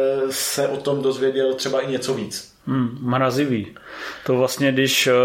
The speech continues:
Speaker 2: tam se rekonstruují ty vzpomínky a třeba ten, to postava Elijah Wooda, eh, on ji vidí v jedné scéně jenom ze zadu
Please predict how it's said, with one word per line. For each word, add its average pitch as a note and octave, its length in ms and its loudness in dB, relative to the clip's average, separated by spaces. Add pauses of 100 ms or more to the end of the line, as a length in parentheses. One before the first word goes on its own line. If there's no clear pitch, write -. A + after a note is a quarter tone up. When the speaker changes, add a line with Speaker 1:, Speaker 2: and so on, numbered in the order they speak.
(340)
Speaker 2:
tam B2+ 160 -2
se C3 160 2
rekonstruují C3 520 0
ty C#3+ 80 2
vzpomínky C3 720 2 (400)
a B2 80 0
třeba B2+ 340 2
ten, C#3 220 4 (240)
to B2+ 100 -2
postava C3 520 2
Elijah B2+ 600 4
Wooda, C3 360 4 (540)
eh, B2+ 40 0 (1080)
on C3 180 2
ji B2+ 100 4
vidí B2+ 240 2
v C3+ 80 4
jedné C3 220 2
scéně C3+ 360 0
jenom C3+ 220 4
ze C3+ 160 4
zadu C3+ 500 2